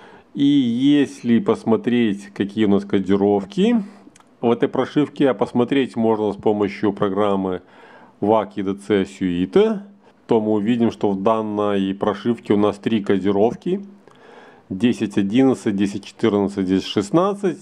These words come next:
и все эти кодировки на коробку «Автомат». Более того, залить сюда прошивку тем же за размером, э, с кодировкой от механики почему-то не получилось.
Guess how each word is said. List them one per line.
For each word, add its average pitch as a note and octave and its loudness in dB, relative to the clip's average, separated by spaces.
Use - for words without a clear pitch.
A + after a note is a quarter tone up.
и B2 0
все C3 -2
эти A#2 -6
кодировки A2+ 0
на G2+ 0
коробку G2+ -2
«Автомат». G2+ -2
Более E3 2
того, D#3 -2
залить C3 0
сюда A#2+ 2
прошивку A#2+ 0
тем A2 0
же G#2+ 4
за G#2 2
размером, G#2+ 0
э, F#2 -4
с A2+ -2
кодировкой A2+ 0
от G2+ -8
механики G#2 -4
почему-то G2+ -2
не F2+ -2
получилось. D3 0